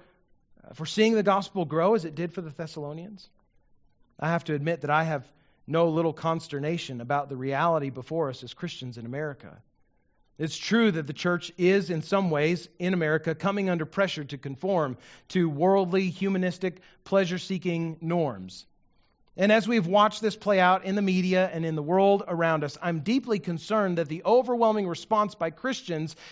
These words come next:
to this momentary hardship, this light hardship that we experience,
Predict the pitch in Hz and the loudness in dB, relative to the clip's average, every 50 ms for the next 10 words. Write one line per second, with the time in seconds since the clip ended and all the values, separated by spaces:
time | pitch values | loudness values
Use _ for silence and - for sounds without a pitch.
0 | - _ - 214 196 170 208 208 202 - - - - - - 165 196 247 277 294 | -20 _ 2 4 6 8 6 6 6 2 -6 -18 -20 -4 4 8 8 10 10 8
1 | 285 277 - - 254 240 226 202 185 151 170 208 214 196 - - 170 156 - - | 6 4 4 4 4 4 6 4 4 4 6 6 6 6 4 0 -4 -4 -2 -2
2 | 190 180 - 156 165 214 247 277 233 190 - 226 240 233 - - 196 165 147 175 | -2 -2 -4 2 4 6 6 6 2 2 4 6 6 6 4 -2 -6 -6 -6 -8
3 | 151 170 165 156 139 - - - 190 180 165 160 151 - | -4 -4 -4 -4 -4 -6 -6 -4 -2 -2 -2 -2 -4 -8